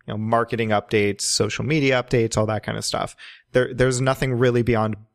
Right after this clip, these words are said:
building the product in there. And as I'm starting to try and find ways to bring people on to help, the not dev stuff is where I'm focusing.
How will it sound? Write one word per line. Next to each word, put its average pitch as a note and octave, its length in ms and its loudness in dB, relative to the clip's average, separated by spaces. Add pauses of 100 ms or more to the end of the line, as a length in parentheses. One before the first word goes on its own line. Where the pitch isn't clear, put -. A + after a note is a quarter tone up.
building A2+ 320 2
the G2+ 80 -2
product G#2+ 480 -2
in A2 100 -6
there. - 260 -8 (360)
And B2 160 2
as A#2+ 160 0
I'm B2+ 120 0
starting B2 420 0
to A2 460 0 (400)
try - 260 -2
and B2 180 -2
find B2 280 0
ways A2 240 0
to G#2+ 80 -4
bring A2 200 0
people G#2+ 220 0
on G2+ 160 -2
to - 100 -4
help, C#3 500 -2 (440)
the B2+ 80 2
not B2+ 420 -2
dev B2+ 260 2
stuff - 380 0
is G#2 120 0
where G#2+ 160 2
I'm G2 120 -2
focusing. A2 580 -2